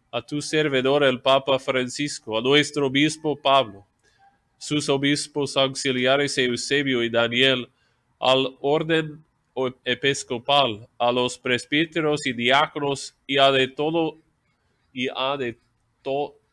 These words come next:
y a todo el pueblo redimido por ti.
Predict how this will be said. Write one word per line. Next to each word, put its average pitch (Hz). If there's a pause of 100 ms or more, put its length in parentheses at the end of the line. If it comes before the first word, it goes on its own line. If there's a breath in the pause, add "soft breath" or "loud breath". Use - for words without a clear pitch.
(100)
y 123
a 160 (160)
todo 170
el 131
pueblo 160
redimido 127
por 120
ti. 117